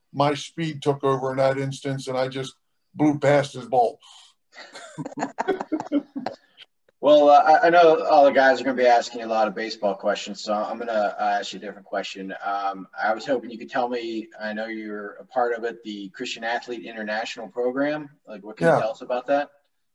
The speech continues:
Speaker 1: Well, Christian Sports International, I mean, it started back in nineteen ninety-two in,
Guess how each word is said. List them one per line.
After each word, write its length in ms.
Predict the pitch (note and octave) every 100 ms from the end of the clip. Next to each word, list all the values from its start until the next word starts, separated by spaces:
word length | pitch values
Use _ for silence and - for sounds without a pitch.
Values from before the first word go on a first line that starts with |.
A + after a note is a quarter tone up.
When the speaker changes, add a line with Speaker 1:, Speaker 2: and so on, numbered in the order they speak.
| _ _
Speaker 1:
Well, 160 | - D3
Christian 360 | G3+ G3 F#3+ F3
Sports 400 | - C#4 F3 F3
International, 560 | E3 D#3+ E3 E3 D3+
I 60 | C#3+
mean, 100 | D3
it 80 | -
started 360 | F3 E3+ E3
back 240 | D3+ D#3 D3
in 60 |
nineteen 440 | D3+ D#3 D3 D3+ D#3
ninety-two 680 | D3+ D3 C#3+ D3+ D#3 D#3 D3
in, 180 | C#3